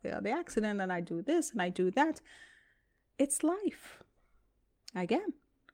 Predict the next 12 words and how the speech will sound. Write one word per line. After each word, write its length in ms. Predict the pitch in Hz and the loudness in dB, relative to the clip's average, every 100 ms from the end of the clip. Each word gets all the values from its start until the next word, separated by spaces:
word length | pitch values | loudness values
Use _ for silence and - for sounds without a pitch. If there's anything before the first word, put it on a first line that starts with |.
| _ | _
positivity 680 | - 180 175 - 180 226 349 403 - _ _ _ _ _ _ _ _ _ _ _ _ _ _ - | -6 -2 -2 2 4 6 6 4 -4 _ _ _ _ _ _ _ _ _ _ _ _ _ _ 4
alongside 580 | 190 185 175 - 185 185 | 6 8 6 6 6 8
the 100 | 233 | 6
<laughs> 140 | 196 | 6
actions 420 | 196 - 214 185 - | 4 4 6 4 4
that, 320 | 180 170 - - - - 190 | 4 4 -4 -12 -12 -8 -2
the, 160 | 214 - | 0 2
and 240 | 196 196 | 4 4
the 160 | 185 - | 4 4
energy 560 | 202 247 226 - - - _ - | 6 8 8 4 -6 -12 _ -4
that 160 | - - | -4 -2
I'm 240 | 185 208 | 0 0